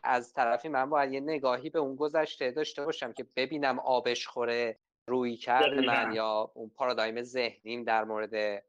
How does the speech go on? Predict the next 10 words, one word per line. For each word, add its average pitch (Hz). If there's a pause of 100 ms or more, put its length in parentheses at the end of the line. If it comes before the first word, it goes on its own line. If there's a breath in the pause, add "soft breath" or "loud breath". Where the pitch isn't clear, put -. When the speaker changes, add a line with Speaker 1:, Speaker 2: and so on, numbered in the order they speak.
(140)
Speaker 1:
مسائل 123
مالی 113
از 117
کجا 120
اومده، 120
چی -
بوده 117
و 110
اینا، 113 (160)
ولی 151